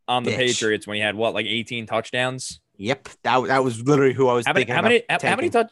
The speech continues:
Speaker 1: touch-, just out of curiosity, how many touchdowns did Davante Adams have last year? It had to have been close. Felt like he had one every, every game.
Speaker 2: I think he had fifteen or sixteen.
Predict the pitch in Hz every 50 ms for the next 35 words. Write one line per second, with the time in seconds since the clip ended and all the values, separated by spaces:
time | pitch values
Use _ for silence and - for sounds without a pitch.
0 | - - - 135 131 175 190 185 196 185 135 151 143 131 110 101 101 123 156 208
1 | 269 277 - 165 151 151 160 151 147 139 113 104 117 110 117 110 110 98 95 101
2 | 104 104 117 113 110 101 113 113 110 107 - - 120 117 110 131 180 196 - 110
3 | 104 87 87 85 - 104 117 104 90 85 - - - - _ _ _ - 147 143
4 | 139 117 120 123 127 131 117 113 110 117 110 107 101 98 104 - - 113 107 107
5 | 98 101 113 113 95 92 95 - _ _ - 123 117 117 - 127 113 110 - 127
6 | 117 - - 123 117 110 - - 120 - - 147 147 143